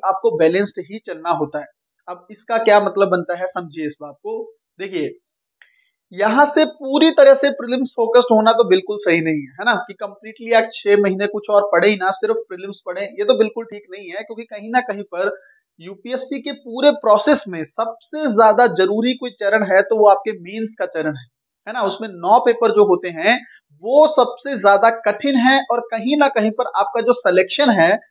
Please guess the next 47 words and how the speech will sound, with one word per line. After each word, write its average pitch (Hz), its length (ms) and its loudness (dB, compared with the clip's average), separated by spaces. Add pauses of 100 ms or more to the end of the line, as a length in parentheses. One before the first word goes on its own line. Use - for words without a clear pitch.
(160)
वो 208 60 -12
उसी 214 280 -18
से - 140 -16
तय 190 180 0
होता 165 240 2
है। 151 60 2
वो 170 120 4
बोला 185 220 4
जाता 220 260 4
है 220 80 2
ना 247 140 4 (260)
कि 196 220 -20
यूपीएससी 247 540 -4
में 262 100 6
selection 214 580 2
जो 247 140 6
है 220 100 4
वो 240 120 6
आपका 226 280 4
mains 214 280 -2 (320)
decide 196 360 4
करता 220 320 2
है 254 180 4
और 233 200 4
आपकी 208 380 0
rank 214 320 2
क्या 254 140 -4
होगी 226 280 2 (360)
ये 214 100 -14
interview 196 440 -4
से 202 100 0
decide 160 340 -2
होता 151 200 -2
है, 160 60 -6
है 214 80 4
ना। 247 80 4 (520)
तो 294 40 -14
selection 233 760 0 (160)
अगर 226 180 2
आप 254 180 2
पूरे 269 260 -2
तीनों 247 300 -8
चरणों 233 280 4
में 220 120 2
देखेंगे 202 340 2
तो 233 200 0
mains 226 380 -4